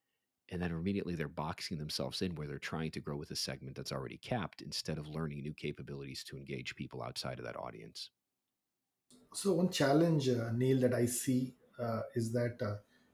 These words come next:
Speaker 2: digital marketing by nature has a foundation of data as its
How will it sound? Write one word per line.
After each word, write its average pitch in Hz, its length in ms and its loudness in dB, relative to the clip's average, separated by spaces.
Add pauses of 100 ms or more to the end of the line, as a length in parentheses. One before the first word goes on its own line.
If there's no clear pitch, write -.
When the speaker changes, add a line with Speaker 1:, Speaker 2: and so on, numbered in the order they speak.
(420)
Speaker 2:
digital 135 360 4
marketing 143 460 4
by 123 200 10
nature 117 520 4 (760)
has 131 260 4
a 143 60 8
foundation 127 920 8 (100)
of 113 260 4
data 113 500 4 (560)
as 120 240 2
its - 500 -2